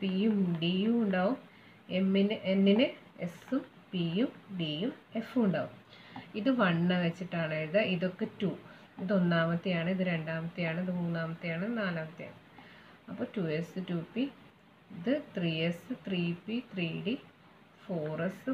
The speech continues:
ഫോർ പി, ഫോർ ഡി, ഫോർ എഫ്. അപ്പോൾ two S possible ആണോ? ശരിയാണ്, അല്ലേ? ഉം.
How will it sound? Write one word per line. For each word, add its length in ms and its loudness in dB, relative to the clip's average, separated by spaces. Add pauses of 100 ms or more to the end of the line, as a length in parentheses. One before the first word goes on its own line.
ഫോർ 300 -4 (200)
പി, 120 -2 (160)
ഫോർ 280 -4 (260)
ഡി, 80 2 (300)
ഫോർ 360 -6
എഫ്. 200 -8 (1120)
അപ്പോൾ 200 2 (320)
two 80 0 (160)
S 240 2 (100)
possible 400 -2 (100)
ആണോ? 200 -2 (340)
ശരിയാണ്, 520 2
അല്ലേ? 200 6 (440)
ഉം. 100 4